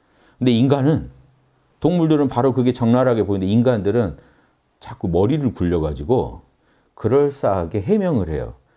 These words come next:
그러니까 이거 하면 이거 하게 돼 있는 거예요. 원래 성격이 이래서. 근데 인간은 이렇게 수긍을 안 하고 어떻게 이해해요? 내가 자유의지로 골랐다고 생각하기 때문에 자유의지로 뭔가 여러 가지 이유를 댑니다.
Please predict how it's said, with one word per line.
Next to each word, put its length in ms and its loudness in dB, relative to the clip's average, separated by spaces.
그러니까 160 2
이거 180 2
하면 160 0
이거 160 0
하게 200 0
돼 120 0
있는 280 0
거예요. 280 -2
원래 220 2
성격이 460 -4
이래서. 400 -6
근데 140 2
인간은 480 0
이렇게 400 0
수긍을 420 -2
안 160 -2
하고 160 -2
어떻게 300 -6
이해해요? 400 -2
내가 240 0
자유의지로 720 0
골랐다고 520 -2
생각하기 440 -6
때문에 420 -4
자유의지로 720 0
뭔가 260 0
여러 220 -2
가지 200 -2
이유를 380 0
댑니다. 460 -6